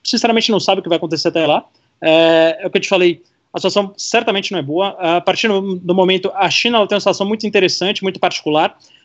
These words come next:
que depois que eles liberaram a quarentena, voltaram à vida normal, os casos voltaram a crescer. Ah, ainda são números muito pequenos, mas a gente tá muito atento a isso, né? Porque, ah, a China,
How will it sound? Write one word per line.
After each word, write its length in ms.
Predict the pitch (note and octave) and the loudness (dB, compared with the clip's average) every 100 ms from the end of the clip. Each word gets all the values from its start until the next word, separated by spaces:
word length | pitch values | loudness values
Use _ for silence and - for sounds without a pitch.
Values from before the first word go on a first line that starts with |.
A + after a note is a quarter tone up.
| _ | _
que 400 | - G3 F#3 F3 - | -4 4 4 4 -2
depois 500 | E3+ F#3+ G3 A#3+ A#3+ | 2 2 6 2 2
que 80 | A3+ | -2
eles 200 | G#3 F3 | -2 -4
liberaram 440 | G#3+ F3 F3 F#3+ | 0 2 2 0
a 60 | F3 | -2
quarentena, 420 | F3 D#3 D#3+ F#3 | -2 -4 -2 -2
voltaram 460 | F3 E3 D#3 F3+ F3+ | -2 -4 0 2 2
à 20 | |
vida 200 | E3+ F3+ | -2 -2
normal, 360 | D#3+ D#3 D#3+ | -2 -2 0
os 140 | E3 - | -2 -2
casos 240 | F#3 F3+ | -4 -2
voltaram 380 | F#3 D#3 E3+ F3 | -4 0 0 -2
a 40 | |
crescer. 440 | E3+ D#3+ - F3+ - _ _ _ _ | -4 -6 -4 -4 -6 _ _ _ _
Ah, 240 | D3+ D#3+ E3 | 0 0 0
ainda 120 | G#3 | -2
são 120 | A3 | 0
números 240 | G#3+ A3 F#3 | 0 -2 -2
muito 180 | A#3 C4 | -4 -4
pequenos, 460 | - F#3+ C4+ - E3 | -4 -2 -2 -6 -6
mas 300 | E3+ E3 - - | -4 -4 -6 -2
a 120 | F3 | -2
gente 220 | F3+ - | 0 0
tá 100 | G3+ | 0
muito 240 | G3 A#3+ F3 | 2 0 -2
atento 340 | - F3+ F3 | -2 -6 -2
a 60 | D#3 | -2
isso, 240 | A3+ - | -2 -4
né? 120 | E3+ | -4
Porque, 400 | F3 D#3 F3 E3 - _ _ _ _ - | -4 0 2 0 -6 _ _ _ _ -4
ah, 480 | D#3+ D#3+ E3 E3 E3+ | 2 4 6 4 2
a 60 | D#3+ | -2
China, 480 | - G#3 G#3 F3 | 0 2 2 0